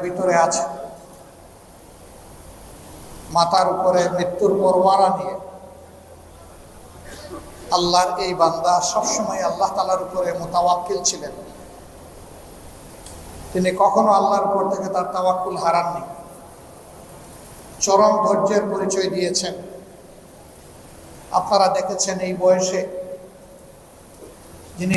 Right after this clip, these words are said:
বাংলাদেশ জামাতে ইসলামের তৎকালীন ভারপ্রাপ্ত সেক্রেটারি জেনারেল ছিলেন, তাকে এক জেল থেকে আরেক জেলে পায়ে ডান্ডাবাড়ি পরিয়ে হাতে হ্যান্ডকাপ দিয়ে টানা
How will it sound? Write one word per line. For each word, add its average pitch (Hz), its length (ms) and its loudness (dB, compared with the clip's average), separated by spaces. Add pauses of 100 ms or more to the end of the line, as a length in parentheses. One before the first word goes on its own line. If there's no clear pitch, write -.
(120)
বাংলাদেশ 180 400 2 (100)
জামাতে 185 400 4
ইসলামের 175 380 -2 (100)
তৎকালীন 185 500 -2 (1200)
ভারপ্রাপ্ত 185 460 2 (160)
সেক্রেটারি 185 580 -4
জেনারেল 175 280 -4 (120)
ছিলেন, 180 260 -4 (1500)
তাকে 185 220 2 (140)
এক 190 160 0
জেল 190 160 2 (100)
থেকে 185 160 0 (120)
আরেক 185 180 2 (100)
জেলে 180 240 0 (1500)
পায়ে 175 240 6 (120)
ডান্ডাবাড়ি 175 520 4 (100)
পরিয়ে 180 320 0 (1080)
হাতে - 320 2
হ্যান্ডকাপ 185 480 0
দিয়ে 175 220 0
টানা 175 200 2